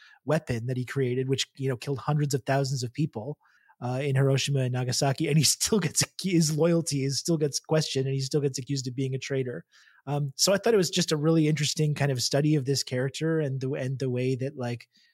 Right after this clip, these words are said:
uh, you know, the U S government, uh, treated this person who, who, who delivered this to them.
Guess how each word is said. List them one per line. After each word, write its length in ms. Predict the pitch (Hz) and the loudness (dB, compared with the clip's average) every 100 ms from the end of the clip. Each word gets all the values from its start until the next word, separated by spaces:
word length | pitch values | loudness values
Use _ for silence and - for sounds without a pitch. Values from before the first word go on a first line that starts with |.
| _ - | _ -6
uh, 300 | 131 127 131 | -4 -2 -4
you 160 | 135 | -2
know, 160 | 127 131 | 0 0
the 120 | 131 | -2
U 140 | 127 135 | 0 0
S 140 | 127 | 0
government, 500 | - 131 139 135 151 - _ | 0 0 0 0 -4 -12 _
uh, 140 | 165 147 156 | 0 0 0
treated 360 | - 165 170 | 0 2 4
this 140 | 160 - | 2 2
person 400 | 156 151 180 175 | 2 4 4 4
who, 200 | 143 135 | 4 2
who, 220 | 143 131 143 147 | 0 -2 -4 -2
who 100 | 135 | -2
delivered 360 | 131 139 143 156 | 2 2 4 2
this 200 | 156 - | 0 2
to 100 | 147 | 0
them. 360 | 147 160 180 | 2 2 0